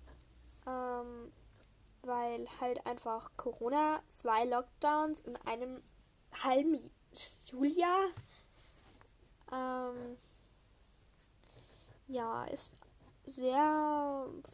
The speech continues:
viel eigentlich, weil wir hatten, ich hatte jetzt schon, ähm, vier Schuljahre ohne jeglichen Lockdown. <laughs> Und jetzt einfach zwei in einem Semester.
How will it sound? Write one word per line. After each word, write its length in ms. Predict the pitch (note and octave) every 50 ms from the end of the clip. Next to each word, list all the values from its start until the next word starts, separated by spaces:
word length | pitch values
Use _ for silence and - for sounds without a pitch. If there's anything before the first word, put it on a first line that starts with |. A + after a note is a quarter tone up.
| - - -
viel 280 | B3 A#3+ C4 D4+ F4 G4 G#4 G4 -
eigentlich, 580 | E4 F4 F4+ F4+ F#4 F#4 F#4+ F4+ F4 - - -
weil 460 | A#3+ B3 A#3 A#3 A#3+ B3 B3 B3 - - - - - - - - -
wir 340 | B3 B3+ B3+ B3 B3 B3
hatten, 560 | - B3+ B3+ - B3 A#3+ A#3 A#3 A3+ A3 - - - - _ _
ich 160 | C4 - -
hatte 200 | A#3 A3 - A3+
jetzt 260 | A3 G#3+ A3 - -
schon, 220 | - A#3 A3+ A3+ A3 - - - - - - - - - _ - _ _ - -
ähm, 360 | C4+ C4 A#3 A3+ A3 G#3+ G#3+ - - - -
vier 360 | - - - C4 B3+ C4 B3+
Schuljahre 840 | B3+ - - C4 B3 C4+ C4+ C4+ D4 C#4 C4+ C4 C4+ C4 C4 B3+ - - - - - -
ohne 440 | B3 C4+ C#4 C#4+ C#4 C#4 C4+ - - - -
jeglichen 760 | - C4 C4+ C#4 C#4 A#3 B3 A#3+ B3+ C4+ C#4+ C#4+ D4+ D4 C#4+
Lockdown. 560 | C#4 C4+ C#4+ C#4+ - - - - - - - B4+
<laughs> 2000 | B4+ G4 - - - - - - - - - - - - - - - - - E5 C5+ - - - - _ - - - - - - - - - - - - - -
Und 100 | G4 G4
jetzt 220 | F4 F4 F4+ -
einfach 340 | - E4 F4 D#4+ - D#4+ D#4+ D#4 D#4 -
zwei 340 | - E4 E4 D#4 D#4 D#4+ E4
in 60 | E4
einem 260 | D#4 D#4+ D#4+ D#4+ D#4+
Semester. 680 | - - C#4+ C#4 C#4+ C#4+ D4 - - - C#4+ C#4 C4+